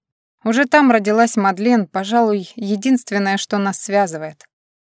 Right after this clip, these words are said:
Да, формально мы женаты, но не виделись все эти годы. Мирна слишком горда, чтобы принять эту нелюбовь. Она шантажирует меня дочерью,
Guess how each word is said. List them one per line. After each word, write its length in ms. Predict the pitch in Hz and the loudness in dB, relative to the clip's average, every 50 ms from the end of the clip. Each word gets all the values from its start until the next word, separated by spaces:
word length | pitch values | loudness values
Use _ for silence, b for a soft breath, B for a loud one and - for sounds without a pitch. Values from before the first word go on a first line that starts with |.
| _ | _
Да, 300 | - 214 226 285 311 269 | -6 -2 2 2 2 2
формально 480 | 233 - 233 247 254 294 294 254 240 226 | 2 4 4 6 6 6 6 4 4 4
мы 140 | 220 214 208 | 2 0 0
женаты, 500 | 196 214 220 233 262 262 240 - 185 175 | 0 2 2 2 2 2 0 -2 -6 -6
но 180 | 180 196 214 | -4 -2 -2
не 160 | 220 214 220 | 0 0 0
виделись 460 | 220 226 247 208 202 185 185 190 - - | -2 -2 -2 -2 -2 -4 -4 -6 -8 -10
все 240 | - - - 196 | -8 -6 -4 -4
эти 140 | 185 180 - | -4 -4 -6
годы. 420 | 190 170 170 165 165 156 - 147 - _ _ _ _ _ _ _ _ _ | -8 -8 -8 -10 -10 -10 -14 -18 -20 _ _ _ _ _ _ _ _ _
Мирна 320 | - 214 247 233 240 247 240 | -2 0 2 4 4 2 2
слишком 560 | - - 254 285 277 - - - 269 262 254 | 0 -4 -6 -6 -6 -6 -2 0 0 2 2
горда, 420 | 247 262 262 247 208 190 175 160 | 2 2 0 0 0 0 0 0
чтобы 320 | 151 - - 175 170 175 165 | -2 -6 -8 -8 -8 -8 -4
принять 420 | - 214 208 208 202 180 156 - | -2 -2 0 0 -2 -4 -6 -10
эту 160 | 165 - 175 | -12 -10 -10
нелюбовь. 600 | 170 170 170 170 170 160 156 156 151 - - _ _ _ _ _ _ _ _ _ _ _ _ _ | -10 -10 -10 -10 -10 -10 -12 -14 -16 -18 -20 _ _ _ _ _ _ _ _ _ _ _ _ _
Она 240 | 214 214 226 240 233 | 0 2 4 4 4
шантажирует 720 | - - 226 208 226 220 208 208 233 233 214 202 196 - | 2 0 0 2 2 2 4 2 2 2 2 0 0 -2
меня 280 | 208 202 202 196 196 185 | -2 -2 -2 -2 -4 -2
дочерью, 580 | 170 208 240 240 - - 202 196 190 185 180 | -2 -2 -2 -2 -2 -6 -6 -6 -6 -8 -10